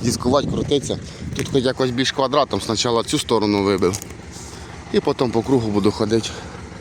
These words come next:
І куди ж не дінешся. А по трактору, в принципі, питання якби нема, тракторець працює, але у нас з-під набивки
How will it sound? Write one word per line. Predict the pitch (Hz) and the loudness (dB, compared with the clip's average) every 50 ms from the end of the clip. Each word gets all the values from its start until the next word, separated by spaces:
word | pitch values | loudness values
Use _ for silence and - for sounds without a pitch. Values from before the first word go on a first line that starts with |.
| - - - - - - - - - - - - - - - - - | -14 -14 -14 -14 -14 -14 -14 -14 -14 -14 -14 -14 -14 -14 -14 -12 -8
І | - - | -4 2
куди | - 269 214 185 | 2 4 4 4
ж | 139 139 | 4 4
не | 143 127 | 4 4
дінешся. | 98 101 92 90 90 - - 85 82 - - - - - - - - - - - - - - - - - - - - - - - - - | 4 4 4 2 2 0 -2 -4 -4 -8 -12 -12 -12 -12 -12 -12 -10 -10 -10 -12 -12 -12 -10 -10 -10 -10 -10 -10 -10 -8 -8 -8 -4 0
А | - 185 | 0 2
по | - 196 | 2 2
трактору, | 160 - 202 196 - - 147 131 | 2 2 0 0 2 2 2 4
в | 110 | 4
принципі, | 127 127 123 117 - 113 95 123 | 4 2 2 2 0 2 2 2
питання | 110 - 139 - 156 151 143 135 | 2 2 0 2 2 2 2 2
якби | 127 110 117 131 | 2 2 4 4
нема, | 123 127 139 151 185 175 | 4 4 4 4 4 4
тракторець | - 147 135 - - 147 139 143 139 - | 2 0 0 2 2 0 2 0 0 0
працює, | - 139 143 135 - - 208 190 170 165 151 | 2 2 2 2 4 6 8 8 8 6 4
але | - 190 190 196 202 190 | 4 2 4 4 4 6
у | 180 170 156 | 6 6 6
нас | 160 165 160 - - - - - - - - - - - - - | 6 4 2 0 -4 -6 -6 -8 -6 -8 -8 -8 -8 -8 -6 -6
з-під | - - - 156 151 | -4 0 2 4 4
набивки | 143 160 156 143 156 170 156 131 - 139 135 | 4 4 4 4 2 2 2 2 2 2 2